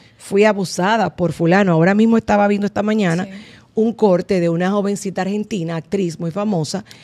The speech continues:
Speaker 2: Ay, sí,
Speaker 1: que
Speaker 2: la de
Speaker 1: logró
Speaker 2: Patito
Speaker 1: que con
Speaker 2: Feo.
Speaker 1: la de Patito Feo, ella fue abusada,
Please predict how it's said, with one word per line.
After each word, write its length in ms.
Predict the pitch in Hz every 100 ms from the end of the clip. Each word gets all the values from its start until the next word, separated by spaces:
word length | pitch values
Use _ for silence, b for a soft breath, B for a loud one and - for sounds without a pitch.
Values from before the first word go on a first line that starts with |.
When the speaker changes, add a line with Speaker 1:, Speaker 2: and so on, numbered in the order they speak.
| B 180
Speaker 2:
Ay, 140 | 233
sí, 200 | 233 -
Speaker 1:
que 220 | 226 208
Speaker 2:
la 0 | 202
de 60 |
Speaker 1:
logró 360 | 214 202 208 208
Speaker 2:
Patito 60 | 294
Speaker 1:
que 120 | 240
con 180 | 214 240
Speaker 2:
Feo. 240 | 170 202 233
Speaker 1:
la 140 | - 175
de 100 | 180
Patito 440 | 170 - 160 208
Feo, 540 | - - 190 170 190 - b b b b b
ella 340 | 214 196 185 208
fue 120 | 208
abusada, 680 | 190 208 - 214 175 196